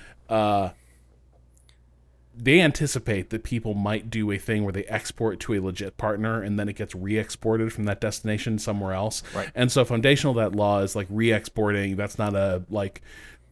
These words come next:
Speaker 1: if it goes to a second location, you still need an export license for that. That
Speaker 2: It's like,
Speaker 1: doesn't,
Speaker 2: I,
Speaker 1: like,
Speaker 2: I've,
Speaker 1: it's
Speaker 2: I've watched Lord of War. You can't just send the bullets to Italy and then have them sent to Egypt from there. You need to,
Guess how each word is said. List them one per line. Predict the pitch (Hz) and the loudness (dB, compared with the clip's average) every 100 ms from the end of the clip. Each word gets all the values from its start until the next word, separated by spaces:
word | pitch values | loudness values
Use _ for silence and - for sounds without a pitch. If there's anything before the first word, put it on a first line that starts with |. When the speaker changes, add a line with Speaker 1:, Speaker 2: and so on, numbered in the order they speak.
| _ - | _ 0
Speaker 1:
if | 120 | 2
it | 123 | 2
goes | 123 123 123 | 0 0 2
to | 117 | 0
a | |
second | 113 120 - 120 | 0 0 0 -4
location, | 117 135 123 - 117 | -2 -2 -2 0 -2
you | |
still | 101 - 104 | -2 -2 -2
need | 101 | -2
an | 98 | -2
export | 92 - 98 | -4 -4 -4
license | 90 90 92 - | -2 -6 -8 -10
for | 87 | -8
that. | 87 80 | -6 -6
That | - | -2
Speaker 2:
It's | - | 2
like, | 127 95 | 2 2
Speaker 1:
doesn't, | 95 | -2
Speaker 2:
I, | - | -2
Speaker 1:
like, | 98 | 0
Speaker 2:
I've, | 160 | 0
Speaker 1:
it's | - - - | 0 -8 -4
Speaker 2:
I've | - 147 | 0 4
watched | 147 139 - | 4 4 2
Lord | 123 120 117 | 4 6 4
of | 95 98 | 0 -4
War. | 107 98 80 - | -2 -2 -4 -8
You | |
can't | 110 131 - | -2 -2 2
just | 127 117 - - - | 0 0 -4 -18 -14
send | - - 135 127 123 | -2 4 4 4 2
the | |
bullets | 110 113 113 - | 2 2 2 -2
to | - - | -4 -6
Italy | 123 113 101 95 - - - | -4 -2 -2 -6 -8 -20 -8
and | 117 110 | -4 0
then | 107 104 101 | 0 0 -4
have | - 117 | -4 -2
them | 110 101 95 | -2 -4 -4
sent | - 120 104 98 - | -2 -2 -2 -6 -6
to | - | -6
Egypt | 127 117 107 - | -4 -4 -6 -6
from | - 110 104 | -6 -4 -2
there. | 98 170 110 - - - - | 6 6 6 -2 -12 -16 -8
You | 107 | -6
need | 104 98 | -4 -4
to, | - 101 92 | -4 -4 -6